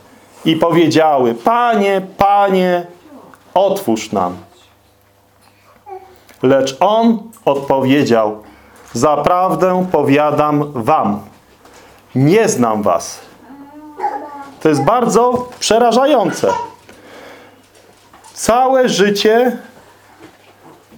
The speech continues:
takie, które tutaj widać, świadczyły te panny w jakiś sposób o sobie, że są chrześcijanami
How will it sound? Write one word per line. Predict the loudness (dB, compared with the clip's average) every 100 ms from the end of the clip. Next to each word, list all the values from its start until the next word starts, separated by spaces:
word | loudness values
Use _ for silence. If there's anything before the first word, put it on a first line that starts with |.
| -6
takie, | -2 -2 0 0 2 -2 -6 -18 -20 -20 -20 -20 -20
które | -2 2 2 2
tutaj | 2 2 2 0 -2 -8 -20 _ -12
widać, | -2 0 2 0 0 -4 -8 -16 -20 -20 _ -20 -20 -20 -14
świadczyły | -8 -4 0 0 0 0 2 4 2
te | 2 0
panny | 0 0 2 2 2 2
w |
jakiś | 0 0 0 -2
sposób | 0 0 0 0 0 0
o | 0
sobie, | 0 0 2 2 0 -4 -14 -20 _ _
że | -2 0 0
są | 0 0 0 -2 -6 -18 -20 _ _ _
chrześcijanami | -2 0 0 0 2 2 2 0 0 -4